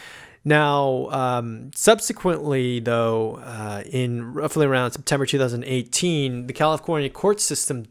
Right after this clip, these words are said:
did truncate or, or shrink the size of that one point one five billion dollar liability to, down to four hundred nine million dollars, which was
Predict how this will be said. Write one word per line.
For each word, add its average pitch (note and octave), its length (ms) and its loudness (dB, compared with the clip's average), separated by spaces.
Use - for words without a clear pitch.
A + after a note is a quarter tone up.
did F3+ 260 6
truncate D3 800 -4
or, A#2 340 -6
or B2 80 -8
shrink F#3 400 -4
the C#3+ 80 -6
size C3 720 0
of D3 260 2
that C3+ 240 2
one C3 180 0
point B2+ 260 -2
one B2+ 120 -4
five A#2 300 -4
billion A#2+ 260 -4
dollar A2 220 -2
liability B2+ 840 4
to, E3 300 2
down F#3 220 4
to F#3 140 0
four E3 340 0
hundred C#3 340 -2
nine A2+ 600 -6
million A2 360 -6
dollars, A2 520 -2
which - 180 -6
was B2+ 480 -2